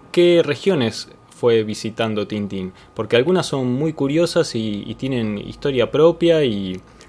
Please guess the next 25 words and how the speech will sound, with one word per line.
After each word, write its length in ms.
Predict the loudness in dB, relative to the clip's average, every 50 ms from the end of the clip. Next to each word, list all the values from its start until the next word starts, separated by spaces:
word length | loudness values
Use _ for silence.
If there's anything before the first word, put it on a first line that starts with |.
| -20 -14
y 100 | -8 -6
además, 360 | -4 -2 0 0 0 0 -2 -6
este, 420 | -8 -6 -4 -4 -4 -4 -4 -4
los, 160 | -4 -4 -6 -6 -8 -16 -14
las 340 | -12 -12 -12 -12 -14 -16 -6
partes 420 | _ 0 0 0 0 -2 -4 -2
imaginarias, 720 | -2 -2 -2 -2 -2 -2 0 2 4 4 4 4 2 0 0
los, 460 | -2 -6 -6 -10 -16 -18 -20 -20 -20 _ _
los 140 | -8 -6 0
países 420 | 4 4 4 4 4 0 -2 -2
imaginarios 600 | -2 -4 -4 -4 -4 -2 0 0 2 0 0 2
también 580 | 2 2 2 4 6 6 6 6 6 2 -2 -6 -12 -20 -20 _ _ _ _ -14
están 280 | -12 -6 -2 0 0 2
muy 260 | 2 2 0 0 0
pensados 440 | 0 0 0 0 2 2 2 4 4
y 80 | 2
elaborados 600 | 2 2 4 4 4 4 4 4 4 2 0 -2 -8
y, 280 | -12 -12 -12 -14 -14 -16 -16
y 220 | -16 -16 -16 -12
son 220 | -8 -4 -4 -2
casi 600 | -2 -2 -4 -4 -4 -6 -6 -6 -8 -10 -10 -12 -6
reales, 500 | 0 4 6 6 6 6 4 2 -2 -4
uno 180 | -4 -4 -4
los 100 | -4 -6 -4
puede 460 | 0 2 2 2 2 -2 -6 -8